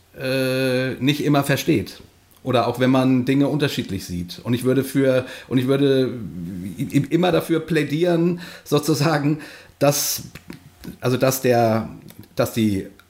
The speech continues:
Anfahrtswege und die, und die Sichten und die Erfahrungen, die man bezüglich des Lebens hat,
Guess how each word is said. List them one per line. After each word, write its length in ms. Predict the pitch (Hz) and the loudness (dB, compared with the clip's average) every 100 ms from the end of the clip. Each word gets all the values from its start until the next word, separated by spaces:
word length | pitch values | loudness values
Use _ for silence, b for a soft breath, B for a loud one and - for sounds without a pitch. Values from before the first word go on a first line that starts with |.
| _ _ _ - - - | _ _ _ -20 -12 -2
Anfahrtswege 840 | 185 - 143 135 120 147 135 120 | 0 2 0 0 0 2 4 2
und 220 | 113 113 | 2 0
die, 400 | 117 110 107 110 - | 2 2 4 2 -2
und 140 | 113 | -2
die 80 | 113 | 0
Sichten 600 | 117 175 - - 123 117 | 0 -2 -4 0 0 2
und 140 | 113 123 | 0 0
die 60 | |
Erfahrungen, 680 | 110 - 143 170 147 135 120 | 0 -2 -2 0 2 2 2
die 100 | 127 | 2
man 540 | 123 123 120 117 113 | 2 2 2 2 0
bezüglich 560 | 113 113 143 139 117 - | -2 -2 0 0 -2 -2
des 440 | 95 87 - 117 127 | -8 -8 -4 -4 0
Lebens 420 | 160 160 - - | 0 0 -2 -2
hat, 380 | 92 - - | -4 -6 -12